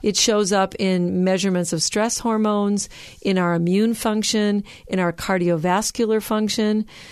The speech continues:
So what that means is that social isolation, it's been linked to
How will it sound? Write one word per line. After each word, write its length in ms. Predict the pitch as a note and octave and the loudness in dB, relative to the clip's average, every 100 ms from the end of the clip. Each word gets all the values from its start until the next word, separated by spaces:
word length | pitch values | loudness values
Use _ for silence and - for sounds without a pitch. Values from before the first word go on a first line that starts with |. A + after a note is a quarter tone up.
| - - | -16 -4
So 180 | - G#3+ | 0 2
what 200 | A3 - | 2 0
that 200 | G3+ G#3 | 0 0
means 320 | A3+ C4+ B3+ G3+ | 2 2 2 0
is 140 | F3 | 0
that 220 | G3 F3+ | 0 0
social 420 | - A#3+ A#3+ B3+ - | 0 2 2 0 0
isolation, 840 | G3 G3+ G3 F#3 G3+ G#3+ F#3 E3+ | 0 0 0 2 2 0 -2 -2
it's 120 | F3 - | -4 -2
been 220 | F#3+ F3+ | 0 2
linked 220 | G#3 A3+ | 0 0
to 180 | - G3 | 0 0